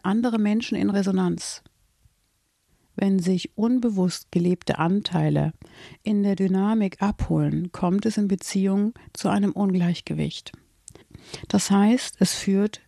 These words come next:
zu toxischen oder destruktiven Beziehungen. Für jeden unterdrückten Aspekt in uns gibt es einen Aspekt, der dafür überbetont wurde. Der Heilungsprozess zu einem gesunden Selbst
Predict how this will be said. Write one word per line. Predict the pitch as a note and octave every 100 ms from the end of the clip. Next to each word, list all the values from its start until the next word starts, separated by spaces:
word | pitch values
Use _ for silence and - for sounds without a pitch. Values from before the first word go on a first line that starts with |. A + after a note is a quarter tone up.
| _ _ _
zu | - - E3+ E3+ - -
toxischen | G#3 G#3+ - A3 A#3
oder | G#3 F3 E3+
destruktiven | - F3 - F#3+ - G3 F#3+
Beziehungen. | F#3+ - G3 F3 D#3 E3 - _ _ _ _ _ _ _ _ _ _ _ _ _ _ _ _
Für | _ -
jeden | G#3 F#3 G3+ A3+ B3
unterdrückten | G#3 G3+ F#3+ G3 G#3+ - F3+
Aspekt | F#3 - - F#3 -
in | - D3+
uns | E3 D#3+ - - -
gibt | G#3 G#3 -
es | A3+ -
einen | - G3 A3 A3+
Aspekt, | G3+ F#3 - - F3+ - - - - - -
der | F#3+
dafür | F3 F#3 G#3 - G#3 G#3 -
überbetont | A#3+ A3+ G#3 F#3 - E3+ F3 F3
wurde. | E3 E3 - F#3 - _ _ _ _ _ _ _ _ _ _ _ _
Der | F#3+ E3+
Heilungsprozess | B3 D4+ C#4+ - F3+ - - C3+ -
zu | -
einem | - F#3 F3+
gesunden | F3+ G3+ A3 A3 E3
Selbst | E3+ A3 G#3+ F#3+ - - -